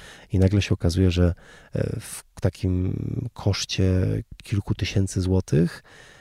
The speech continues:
możecie w ten sposób podróżować przez wiele tygodni, a gdybyście się wybrali na jakąś zwykłą wycieczkę z biurem podróży, no to za te parę tysięcy złotych mielibyście siedmiodniowy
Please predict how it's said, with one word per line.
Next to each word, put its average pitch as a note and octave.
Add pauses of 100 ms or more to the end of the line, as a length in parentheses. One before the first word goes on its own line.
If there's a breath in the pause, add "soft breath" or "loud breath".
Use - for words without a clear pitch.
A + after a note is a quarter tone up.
(160 loud breath)
możecie F#2+
w -
ten F2+
sposób -
podróżować F2+
przez G2+
wiele F#2+
tygodni, G2
a G#2+ (680)
gdybyście G2+
się F#2
wybrali F2+
na F2+
jakąś F2
zwykłą F#2
wycieczkę F2+
z F2+
biurem F2+
podróży, G2
no F2
to F#2 (640 loud breath)
za F2+
te -
parę F2+
tysięcy F#2
złotych F2+
mielibyście F2 (380)
siedmiodniowy F2+